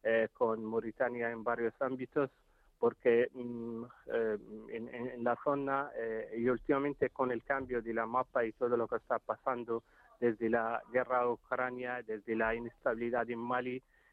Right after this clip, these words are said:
eh, y lo que está pasando en la región, todo se hace que Europa debe de fortalecer más su relación con los países de la zona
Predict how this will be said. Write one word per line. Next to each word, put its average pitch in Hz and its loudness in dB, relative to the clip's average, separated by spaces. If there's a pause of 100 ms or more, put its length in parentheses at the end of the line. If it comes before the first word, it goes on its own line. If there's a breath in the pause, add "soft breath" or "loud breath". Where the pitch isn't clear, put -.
(120 soft breath)
eh, 107 6
y 110 4
lo 117 4
que - -4
está 127 -2
pasando 127 -2
en 127 -2
la 127 2
región, 135 0 (220)
todo 143 2 (120)
se 120 0
hace 135 0
que - -2
Europa 117 4
debe 120 -2
de 113 -2
fortalecer 120 0
más 123 -4 (520 soft breath)
su 139 6
relación 123 -2
con 117 0
los 113 2
países 117 -4 (160)
de 117 0
la 113 2
zona 131 2